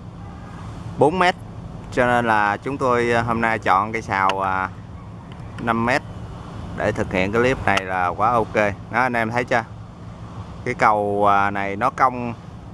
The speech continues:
mà nó còn có thêm là tầm gửi quấn vô nữa. Cái này nếu mà về mà háp vô lụp thì rất đẹp. Hoặc nếu không sử dụng trong lụp thì chúng ta cũng có thể sử dụng để làm, à, cầu đậu cho cu ở trong lòng,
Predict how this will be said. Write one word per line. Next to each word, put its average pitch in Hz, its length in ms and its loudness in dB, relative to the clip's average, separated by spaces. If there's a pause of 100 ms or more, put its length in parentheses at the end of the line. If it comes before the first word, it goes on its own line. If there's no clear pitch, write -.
mà 95 200 -2
nó 107 100 -2
còn 110 220 0
có 117 160 2
thêm 120 340 -2
là 98 480 2 (880)
tầm 98 160 2
gửi 92 220 2
quấn 143 280 0
vô 135 100 2
nữa. 113 260 2 (280)
Cái 127 60 -4
này 110 200 4
nếu 110 160 0
mà 131 200 -2
về 101 180 4
mà 98 100 -2
háp 123 220 2
vô 127 120 0
lụp 101 180 4 (100)
thì 107 100 -8
rất 120 180 -4
đẹp. 95 200 0 (1080)
Hoặc - 200 4
nếu 123 160 2
không 117 220 4
sử 113 120 0
dụng 107 280 4
trong 113 180 0
lụp 98 220 4
thì 101 180 0
chúng 123 140 -2
ta 110 200 4
cũng 107 180 -4
có 123 80 0
thể 107 180 2
sử 113 140 -4
dụng 101 360 0
để 104 280 2 (1040)
làm, 98 260 2
à, 92 240 0
cầu 101 180 4
đậu 101 440 2
cho 110 420 4 (180)
cu 117 200 2
ở 110 120 4
trong 113 160 2
lòng, 95 240 2